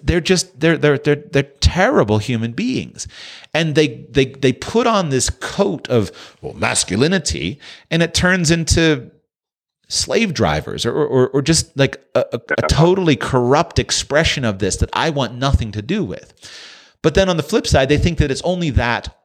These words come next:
or, you know, roll over and wear your male feminist shirt. And it's just nonsense. You can do both. You can be a strong leader who is full of love. My favorite version of it is Aubrey Andolin's Man of Steel and Velvet.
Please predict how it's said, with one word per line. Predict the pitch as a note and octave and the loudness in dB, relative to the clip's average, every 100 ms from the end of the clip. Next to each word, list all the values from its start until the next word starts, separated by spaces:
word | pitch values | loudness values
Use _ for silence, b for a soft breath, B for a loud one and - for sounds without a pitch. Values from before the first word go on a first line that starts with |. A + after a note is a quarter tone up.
| _ | _
or, | F#3 G3 F3 C3+ B2 A#2 C3+ | 4 6 6 6 4 2 0
you | B2+ | 0
know, | A#2+ | 2
roll | A#2 B2+ B2+ | 4 4 6
over | A#2+ A#2+ B2 | 4 2 -2
and | A2+ A2 G#2+ A2+ | -2 -2 -6 0
wear | B2 B2+ | 4 4
your | A#2 A2+ G#2+ | 6 4 4
male | A2 B2 A#2 | 4 4 2
feminist | - A#2+ A2 G2+ - - | 0 0 2 2 2 -2
shirt. | - A2 E2+ - B B B B - | -2 -2 -2 -6 B B B B -4
And | F3+ | -2
it's | F3+ | 0
just | G3 - | 0 0
nonsense. | C3 E3 A3+ A3 - - - - | 0 0 0 -2 -2 -4 -6 -2
You | C#3+ | 0
can | - D#3 | 0 0
do | D3 | 0
both. | D3 D#3+ F#3+ - - - B B B | 0 2 0 0 -6 -20 B B B
You | B2+ D#3 | 2 2
can | D3+ B2+ | 0 -4
be | G#2 C3+ E3+ D3 A#2 | 2 4 4 4 2
a | A2 | 0
strong | - - A#2+ C3 A#2 | -2 0 2 2 0
leader | G#2 B2 D#3+ F#2+ F2 | 0 2 2 2 2
who | A2 | 0
is | G#2+ | 0
full | - D3 C#3+ | 0 -2 -2
of | A#2 | 0
love. | D#2 - D#2 - | 2 2 2 -4
My | E2+ A#2 | -2 0
favorite | C#3+ C#3 C#3+ C#3+ - | 2 2 2 2 0
version | A2 B2+ A#2 B2+ | 0 2 0 -2
of | A#2+ | 0
it | A2 | 0
is | F2 | 0
Aubrey | G2+ A#2 A2 | 0 2 4
Andolin's | G2 F2 D#2+ D#2 D2+ | 4 2 0 -4 -2
Man | F#2+ A2+ | 0 0
of | A#2 | 0
Steel | - A2 A2 | -2 0 0
and | G#2+ F#2 | 0 -2
Velvet. | C2+ C#2 - - | -2 -2 -8 -12